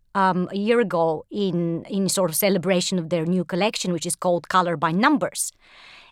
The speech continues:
And if you look at it, I mean, it's, it looks more like an art gallery. It's not really a retail store. Um, it has, um, i-, it has, oh, they, they host different activities in that store. Things like, say,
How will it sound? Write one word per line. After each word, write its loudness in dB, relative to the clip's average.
And 2
if -4
you -2
look 2
at 2
it, -4
I -4
mean, 2
it's, 0
it -2
looks 2
more 6
like 2
an 4
art 4
gallery. -4
It's -2
not 2
really 2
a 2
retail 0
store. -4
Um, 2
it -4
has, 4
um, 2
i-, 0
it -2
has, 2
oh, 0
they, -2
they 0
host 2
different 2
activities 2
in 0
that -2
store. 0
Things 0
like, 2
say, 0